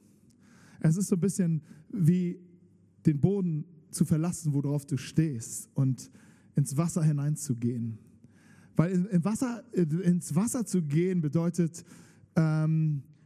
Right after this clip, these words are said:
eigentlich ist es untypisch, dass wir so im Wasser uns bewegen können oder schwimmen können. So, also ich meine, wir können schwimmen, viele von uns können schwimmen, aber, ähm, irgendwie ist das nicht so unser, wir bauen keine Häuser im Wasser, so bauen wir auch jetzt, aber wir, nicht so, dass wir da reinschwimmen und irgendwie nur noch mit Wasser.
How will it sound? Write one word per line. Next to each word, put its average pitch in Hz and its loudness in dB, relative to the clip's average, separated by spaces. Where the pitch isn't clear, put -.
eigentlich 202 2
ist 180 0
es 160 -6
untypisch, 185 2
dass 143 0
wir 151 2
so 147 0
im 139 -2
Wasser 156 0
uns 143 0
bewegen 147 0
können 120 -2
oder 127 0
schwimmen 190 0
können. 120 -4
So, 120 -4
also 123 -2
ich 123 -4
meine, 139 0
wir 120 -4
können 196 2
schwimmen, 127 -6
viele 190 2
von 123 -6
uns 123 -2
können 185 2
schwimmen, 139 -2
aber, 147 -2
ähm, 147 0
irgendwie 220 2
ist 196 -2
das 185 -2
nicht 190 2
so 175 -2
unser, 147 -2
wir 135 0
bauen 165 2
keine 160 2
Häuser 170 2
im 127 -4
Wasser, 123 -2
so 120 0
bauen 165 2
wir 160 -6
auch 196 0
jetzt, 156 0
aber 156 0
wir, 165 0
nicht 156 0
so, 180 0
dass 151 0
wir 156 2
da 143 -4
reinschwimmen 165 0
und 143 0
irgendwie 160 2
nur 175 2
noch 165 -2
mit 147 -4
Wasser. 165 -4